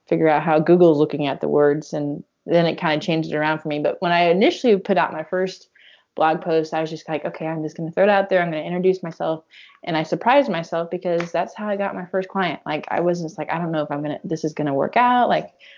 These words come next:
I'm just kinda winging it." And my first client found the blog post and reached out to me,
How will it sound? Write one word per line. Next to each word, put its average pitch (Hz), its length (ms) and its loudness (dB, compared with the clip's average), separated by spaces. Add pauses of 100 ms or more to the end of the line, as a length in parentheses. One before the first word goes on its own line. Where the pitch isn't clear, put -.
(140)
I'm 175 160 2
just 170 160 -2
kinda 165 180 -2
winging 165 280 4
it." 139 260 -6
And 156 460 -4 (480)
my 151 420 -2
first 180 180 0
client 208 400 -2
found 156 220 -2
the 165 60 -2
blog 180 260 2
post 262 400 -2
and 175 160 -4
reached 196 240 -2
out 240 180 0
to 214 80 -4
me, 196 240 0